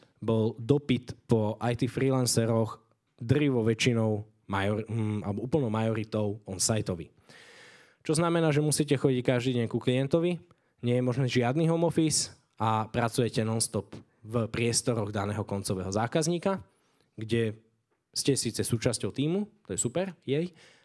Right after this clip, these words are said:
ale nemáte možnosť si zobrať ani jeden deň home office. Pandémia to všetko zmenila a otočila úplne na ruby, kde z drvivej väčšiny on-siteu sa stal off-site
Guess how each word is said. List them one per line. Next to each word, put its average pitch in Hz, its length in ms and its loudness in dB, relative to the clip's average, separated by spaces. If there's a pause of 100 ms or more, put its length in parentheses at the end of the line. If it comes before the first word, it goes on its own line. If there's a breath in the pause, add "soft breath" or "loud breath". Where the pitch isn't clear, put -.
(120 loud breath)
ale 143 400 0
nemáte 127 400 0
možnosť 104 240 0
si 101 160 0
zobrať 98 240 -2
ani 95 240 -4
jeden 95 160 -6
deň 90 160 -10
home 90 160 -6
office. - 320 -4 (1120 soft breath)
Pandémia 185 480 2
to 143 80 0
všetko 156 320 2
zmenila 139 400 2
a 127 80 2
otočila 131 400 2
úplne 143 240 2
na 117 160 2
ruby, 160 240 0 (1040)
kde 120 480 0
z 113 160 0
drvivej 123 400 2
väčšiny 117 400 0
on-siteu 117 400 0
sa - 80 0
stal 107 240 0
off-site 208 480 0